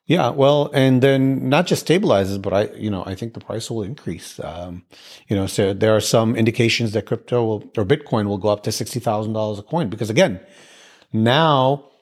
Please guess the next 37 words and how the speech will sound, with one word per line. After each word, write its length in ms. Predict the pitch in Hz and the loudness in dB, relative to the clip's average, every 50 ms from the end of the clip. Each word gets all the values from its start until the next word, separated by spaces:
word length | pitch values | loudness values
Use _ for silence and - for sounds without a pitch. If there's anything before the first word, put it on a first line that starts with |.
| _ _ _ _ | _ _ _ _
since 380 | - - - 156 170 185 185 - | -16 -4 0 2 2 2 2 0
it's 160 | 175 - - | -2 -2 0
in, 120 | 147 135 | 0 0
in 180 | 131 123 120 123 | 0 0 -2 -2
an 160 | 120 117 120 | -2 -2 -2
E 120 | 120 120 | -2 -4
T 260 | 117 - - 117 107 120 | -6 -6 -4 0 2 4
F, 440 | 127 117 104 104 - - - _ _ | 4 4 2 0 -2 -6 -14 _ _
remember, 420 | - 117 143 151 131 107 101 - - _ _ | -2 0 2 2 2 0 -2 -2 -6 _ _
institutional 720 | - 143 147 147 - 127 - - - 151 - - - 135 123 | 2 2 2 2 -2 -6 -4 -2 -2 -2 0 0 0 2 2
investors 520 | 113 107 104 123 120 - - 127 107 101 | 2 2 2 2 0 0 -2 -4 -4 -4
in 180 | - - 123 120 | -2 0 0 2
the 80 | 113 | 2
United 380 | 107 101 101 107 104 101 95 95 | 0 0 0 2 2 2 0 -2
States 380 | - - - 147 120 107 - - | -2 0 0 2 2 0 -2 -4
will 140 | - 107 101 | -6 -6 -6
purchase 520 | - _ - - 165 160 - - 110 - - | -6 _ -6 -4 -4 -4 -2 -4 -6 -6 -6
that 240 | - 82 - - - | -8 -8 -8 -8 -12
E 40 | 90 | -14
T 220 | - - 98 82 | -12 -10 -10 -10
F. 300 | 78 - - - - - _ _ _ _ _ _ _ _ _ _ _ _ _ _ _ _ | -10 -12 -18 -20 -20 -20 _ _ _ _ _ _ _ _ _ _ _ _ _ _ _ _
And 540 | - 110 110 110 107 104 104 104 104 95 95 | 0 2 4 4 4 4 4 2 0 0 2
those 240 | 110 107 101 101 - | 2 2 2 0 -2
E 100 | 113 113 | -4 -4
T 220 | 104 - - 147 | -2 0 2 2
Fs 240 | 170 170 143 - - | 2 2 0 -4 -4
will 120 | - 117 - | -6 -6 -4
purchase 400 | - - 117 - - 101 - - | -2 -4 -4 -4 -4 -8 -12 -12
the 100 | - - | -14 -8
coins. 640 | - - 180 151 85 73 - - - - - - _ _ _ _ _ _ _ _ _ _ _ - | -4 -2 -2 -2 -2 -6 -10 -18 -20 -20 -20 -20 _ _ _ _ _ _ _ _ _ _ _ -4
And 300 | 110 110 107 107 107 107 | 0 0 2 2 0 -2
so 640 | - - 131 117 113 110 107 104 104 104 - - - _ _ _ _ - | -2 2 2 4 4 4 4 4 2 2 0 -4 -10 _ _ _ _ -2
in 120 | 117 113 | 0 2
order 200 | 117 117 117 117 | 2 2 0 0
to 120 | 110 - 107 | -2 -4 -2
balance 360 | 90 113 107 107 107 104 - | 0 2 2 2 0 -2 -4
portfolios, 960 | - 123 113 - - - 202 220 208 160 131 120 117 117 117 120 117 113 - | -2 -2 -2 0 0 2 2 4 4 4 4 4 4 4 2 0 -2 -4 -8